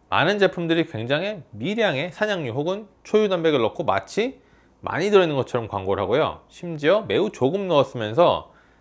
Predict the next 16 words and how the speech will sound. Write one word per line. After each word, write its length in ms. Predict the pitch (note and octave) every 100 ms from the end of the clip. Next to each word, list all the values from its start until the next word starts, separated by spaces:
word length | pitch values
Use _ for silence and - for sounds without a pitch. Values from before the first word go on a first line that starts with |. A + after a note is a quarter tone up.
| _
제품 420 | - G2 - C#3+
이름에 440 | G#2 G2+ A#2 A#3 - _
산양류나 680 | - F#3 G3+ D#3+ A2+ D3 -
초유를 440 | - G3+ D#3+ F3
넣어버리는 500 | F#2 A2 E3+ E3 D#3+
경우도 280 | C#3 A2 C3+
많기 300 | A2 F2 B2+
때문입니다. 540 | B2+ B2+ B2 F#2+ D#2+ - _ _ _ _ A2
유명한 280 | D3 A3+
제품 240 | G#3+ G3+ D#3+
있죠? 380 | - G3+ - - _ _ _ _ _ _
산양류 420 | - F#3+ F#3+ F#3 D#3
단백질이 420 | C#3 C3 B2 A#2
들어있다고 460 | A2 G#2 G#2 B2+
엄청 300 | A#2+ A2 D#3+
광고하지만 760 | C3+ B2 A#2 A2+ A2+ E3+ G#2